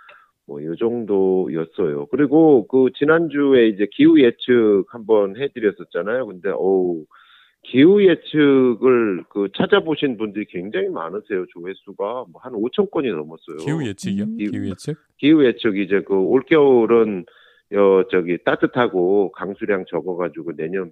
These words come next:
Speaker 1: 봄 산불이 조심된다.
Speaker 2: 아,
Speaker 1: 뭐, 이런 거
Speaker 2: 아,
Speaker 1: 있잖아요.
Speaker 2: 네네네.
Speaker 1: 뭐, 요거 찾아보신 분들이 한 오천 분이 넘으셨어요.
Speaker 3: 음.
Speaker 1: 그러니까
Speaker 2: 음.
Speaker 1: 약간 좀, 지난주에 약간 좀 추웠잖아요. 이렇게 해서 날씨가 싹 추우니까,
Speaker 2: 네.
Speaker 1: 아이고, 이거 뭐, 겨울 한번 검색해 보시다가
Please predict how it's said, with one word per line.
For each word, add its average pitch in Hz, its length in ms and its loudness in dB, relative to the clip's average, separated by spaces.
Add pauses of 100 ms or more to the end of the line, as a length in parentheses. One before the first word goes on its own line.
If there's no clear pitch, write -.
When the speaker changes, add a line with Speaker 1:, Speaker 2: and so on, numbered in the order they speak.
Speaker 1:
봄 85 260 -8
산불이 123 380 -14
조심된다. 104 340 -8
Speaker 2:
아, 107 480 -4
Speaker 1:
뭐, 117 140 -8
이런 104 140 -4
거 107 80 -6
Speaker 2:
아, 98 100 -6
Speaker 1:
있잖아요. 101 180 -10
Speaker 2:
네네네. 92 540 -2 (580)
Speaker 1:
뭐, 87 100 -16
요거 143 280 -8
찾아보신 139 560 -10
분들이 107 280 -14
한 131 160 -14
오천 120 380 -8
분이 120 180 -8
넘으셨어요. 78 760 -14 (200)
Speaker 3:
음. 170 380 -16
Speaker 1:
그러니까 101 260 -4
Speaker 2:
음. 95 100 -6
Speaker 1:
약간 147 240 -2
좀, 123 220 -4
지난주에 107 720 -2 (520)
약간 156 300 -4
좀 120 140 -6 (100)
추웠잖아요. 92 520 -4
이렇게 69 240 -16
해서 67 260 -20 (140)
날씨가 73 320 -12
싹 - 380 -20
추우니까, 82 720 -12
Speaker 2:
네. 95 360 -4
Speaker 1:
아이고, 104 380 -8
이거 85 180 -10
뭐, 76 220 -14 (100)
겨울 87 380 -4
한번 85 300 -14
검색해 82 440 -16
보시다가 73 460 -18